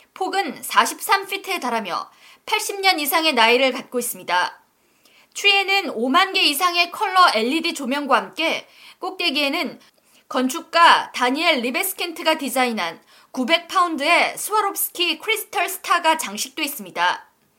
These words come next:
이날 공연은 인기 가수 쉐어와 데이빗 퍼스터, 베리 매닐로우와 키키 파머 등이 나섭니다. 이런 가운데 이날 저녁 여섯 시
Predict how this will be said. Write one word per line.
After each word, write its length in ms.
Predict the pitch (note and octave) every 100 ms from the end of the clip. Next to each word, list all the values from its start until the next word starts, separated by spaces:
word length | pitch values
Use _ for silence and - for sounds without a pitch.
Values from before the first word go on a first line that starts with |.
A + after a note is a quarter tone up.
| _ _ _
이날 340 | C4 D#4 F4 F4
공연은 580 | B3+ C4+ C#4 F4 F3 - -
인기 340 | B3+ C#4+ E4+
가수 320 | E4 E4 F4 F4
쉐어와 680 | F#4+ F4+ D#4+ E4 C#4+ F3 - -
데이빗 420 | B3+ D#4 F4 F#4
퍼스터, 580 | E4 E4 - G#3 D#3 - _ - _ _ _ _ _ A#3
베리 320 | C4 F4+ E4+
매닐로우와 760 | C4 D4 D4 C#4 C4 D4+ G3 -
키키 360 | G4 G4 F#4
파머 300 | - G4 F#4
등이 180 | F4 D#4+
나섭니다. 800 | A3 A3 B3+ F#3+ F3+ F3 - _ _ _ _ _ _ _ _ _ _
이런 260 | A#3+ D#4 F#4+
가운데 560 | G4 F#4+ F#4 F#4+ B3 G3+
이날 300 | C#4+ F#4 F#4
저녁 400 | A#3+ A#3+ E4 A3+
여섯 240 | A3+ F4+
시 380 | F4 G#3 E3+